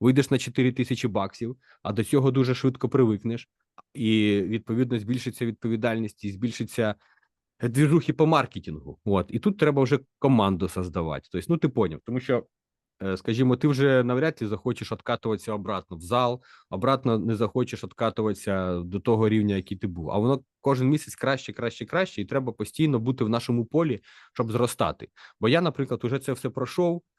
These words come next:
і були моменти, коли я зупинявся, коли міняв повністю професію кардинально, в столярку уходив, я десь года три цим абсолютно не займався. От, але постійно я розумію, що саме тут розвиток, саме тут є перспектива і масштабування.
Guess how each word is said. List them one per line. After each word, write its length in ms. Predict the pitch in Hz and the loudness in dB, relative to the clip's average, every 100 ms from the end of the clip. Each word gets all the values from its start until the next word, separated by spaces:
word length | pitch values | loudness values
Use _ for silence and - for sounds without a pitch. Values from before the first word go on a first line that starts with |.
| _ _ | _ _
і 80 | 117 | -8
були 220 | 113 165 | -2 0
моменти, 400 | 135 127 131 127 | 2 0 0 -4
коли 200 | - 135 | -6 -2
я 60 | 120 | -2
зупинявся, 680 | 113 127 127 156 151 143 - | -4 -4 -2 -2 -2 -4 -10
коли 340 | - 127 120 | -6 -2 -2
міняв 400 | 110 120 135 127 | -2 -2 -2 -4
повністю 460 | - 131 123 - 107 | -4 -4 -4 -8 -6
професію 540 | 120 104 156 143 123 | -4 -2 -2 -2 -6
кардинально, 580 | 127 113 113 113 107 104 | -4 -4 -2 -2 -2 -4
в 40 | |
столярку 520 | - 110 113 107 - 101 | -4 -4 -2 -6 -8 -10
уходив, 380 | - 101 92 | -4 -4 -2
я 80 | 92 | -2
десь 180 | 90 95 | -2 -2
года 260 | 98 104 101 | -2 0 -2
три 220 | 113 104 | -2 -4
цим 200 | 104 95 | -2 -4
абсолютно 460 | 92 - 110 - | -4 -4 -4 -2
не 100 | 98 | -2
займався. 580 | 90 92 87 85 - 87 - - - - | -2 -2 -2 -4 -8 -16 -18 -20 -14 -4
От, 160 | 101 | 0
але 140 | 127 147 | 4 4
постійно 480 | 147 139 196 160 131 | 2 0 2 4 4
я 280 | 123 117 | 4 4
розумію, 400 | 117 117 127 143 | 2 0 2 0
що 680 | 113 110 104 101 98 95 87 - _ | 0 0 0 0 0 -2 -4 -8 _
саме 300 | - 147 127 | -6 -4 -2
тут 220 | 131 143 | -2 -2
розвиток, 580 | 131 123 95 87 - _ _ _ | 0 -2 -4 -12 -16 _ _ _
саме 240 | - 110 107 | -6 -4 -2
тут 260 | 156 135 | -2 0
є 120 | 120 | 0
перспектива 720 | - 123 - 117 - 151 135 101 | 0 -4 -6 -10 -4 0 2 2
і 120 | 101 | 2
масштабування. 640 | 104 - 98 95 73 64 | -2 -4 -4 -4 -4 -8